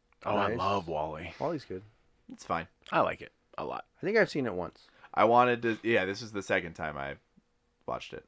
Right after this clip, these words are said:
Speaker 3: I wanted to see if it got Nicholas at all, my one-year-old,
Speaker 1: Mm.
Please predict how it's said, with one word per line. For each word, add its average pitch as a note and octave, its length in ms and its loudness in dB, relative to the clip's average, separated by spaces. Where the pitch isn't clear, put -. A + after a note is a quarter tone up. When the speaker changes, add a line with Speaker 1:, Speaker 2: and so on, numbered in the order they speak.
Speaker 3:
I F2+ 80 -4
wanted F2+ 480 0
to D#2+ 340 -6
see D#2 300 -8
if D2 200 -14
it C#2+ 200 -10
got D2 320 -4
Nicholas E2 440 -10
at E2+ 80 -8
all, E2 280 -6
my D#2+ 300 -12
one-year-old, E2+ 480 -8
Speaker 1:
Mm. A2+ 220 -10